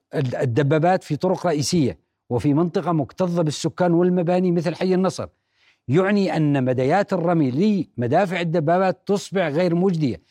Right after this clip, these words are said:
لأن المدى لمدفع الدبابات هو الأقصى مدى ثمانمائة متر، وأقل مدى هو ث-، الم-، آه، إصابة هو ثلاثمائة متر.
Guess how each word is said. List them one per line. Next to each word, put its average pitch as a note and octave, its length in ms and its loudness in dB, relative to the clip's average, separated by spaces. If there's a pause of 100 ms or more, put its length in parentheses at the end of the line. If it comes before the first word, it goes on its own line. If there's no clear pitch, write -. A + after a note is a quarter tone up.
(280)
لأن E3+ 260 0
المدى F3+ 360 2
لمدفع E3+ 400 0
الدبابات E3+ 540 -2
هو E3 280 0
الأقصى - 380 -4
مدى E3+ 240 2
ثمانمائة E3 440 0
متر، A3 280 -2 (280)
وأقل G3 360 -2
مدى F#3 200 0
هو F#3 180 -2
ث-، D3+ 60 -10
الم-، D#3 240 0
آه، D#3 380 -2
إصابة G3 300 -2
هو F#3+ 120 0
ثلاثمائة F#3 340 -4
متر. E3 280 -2